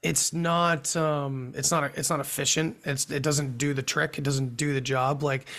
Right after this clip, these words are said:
if someone says, "Oh, well, history didn't go that way," it's like, "Okay, well, no shit. You, of course you're gonna, of course you're gonna say that history isn't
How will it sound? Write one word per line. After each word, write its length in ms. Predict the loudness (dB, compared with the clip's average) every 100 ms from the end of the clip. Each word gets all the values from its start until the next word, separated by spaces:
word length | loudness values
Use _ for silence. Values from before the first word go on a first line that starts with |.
| -4
if 120 | 0
someone 280 | 2 4 4
says, 340 | 4 4 2 -2 -12 -16 -6
"Oh, 260 | 0 2 0 2
well, 320 | 2 2 0
history 300 | 2 4 4
didn't 200 | 2 2
go 160 | 2 4
that 200 | 2 0
way," 140 | -4
it's 160 | -4 -6
like, 140 | -4
"Okay, 280 | -6 -2 -2
well, 220 | 0 0
no 180 | 2 2
shit. 380 | 2 0 -4 -2
You, 200 | -2 -2
of 140 | -4 -2
course 260 | 0 2
you're 200 | 2 2
gonna, 180 | 0 -2
of 180 | -2 2
course 180 | 4 4
you're 60 |
gonna 140 | 4 4
say 300 | 4 2 2
that 160 | 0
history 380 | -2 -2 0 2
isn't 240 | 2 0